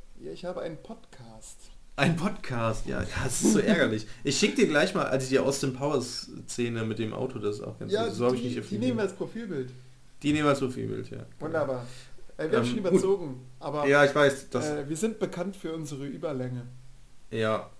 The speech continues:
Speaker 2: Ja,
Speaker 1: Und mit
Speaker 2: <laughs> in
Speaker 1: diesem
Speaker 2: doppelter
Speaker 1: nachdenklichen
Speaker 2: Hinsicht.
Speaker 1: Witz, äh, <laughs> verabschieden wir unsere Hörer.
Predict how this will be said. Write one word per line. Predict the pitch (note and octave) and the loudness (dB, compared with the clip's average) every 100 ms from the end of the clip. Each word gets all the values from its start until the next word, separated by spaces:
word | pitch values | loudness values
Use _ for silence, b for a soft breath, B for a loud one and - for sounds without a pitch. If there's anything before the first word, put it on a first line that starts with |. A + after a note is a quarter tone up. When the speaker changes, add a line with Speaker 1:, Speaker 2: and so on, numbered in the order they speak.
| - - | -12 -2
Speaker 2:
Ja, | A2+ G#2 | 2 2
Speaker 1:
Und | G#3 E3+ | 0 0
mit | A#2 | 2
Speaker 2:
<laughs> | |
in | A#2 | 2
Speaker 1:
diesem | C3+ - | 2 2
Speaker 2:
doppelter | C3 C#3 A#2+ | 4 4 6
Speaker 1:
nachdenklichen | A#2 C3 A2 G2 C#3+ | 4 4 2 0 -2
Speaker 2:
Hinsicht. | |
Speaker 1:
Witz, | D#3+ - - - | -8 -10 -12 -10
äh, | - E3 F3 F3+ F#3+ | -4 -2 -2 -4 -6
<laughs> | |
verabschieden | - - B2 - D3+ G#3+ F#3+ - - C#3+ | -4 2 4 4 2 0 -4 -6 -8 -8
wir | - | 0
unsere | A3 F#3 F3+ F#3+ F#3+ | 2 2 2 2 2
Hörer. | G3 A3 E3+ | 2 2 2